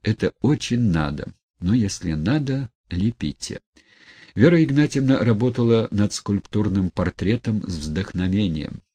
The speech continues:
Очень ей понравился командир, совершивший много подвигов и теперь страдающий от тяжелых ран.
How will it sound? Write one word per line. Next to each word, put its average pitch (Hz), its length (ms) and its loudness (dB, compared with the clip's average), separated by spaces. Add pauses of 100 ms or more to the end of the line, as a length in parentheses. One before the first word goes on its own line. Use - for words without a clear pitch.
(120)
Очень 104 340 0
ей 80 140 -4
понравился 80 680 -6
командир, 82 600 -4
совершивший - 680 -6
много 87 380 -2
подвигов 117 560 0 (540)
и 92 120 2
теперь 135 460 0
страдающий 110 1160 -4 (200)
от 90 180 -2
тяжелых 87 600 -4
ран. 71 280 -8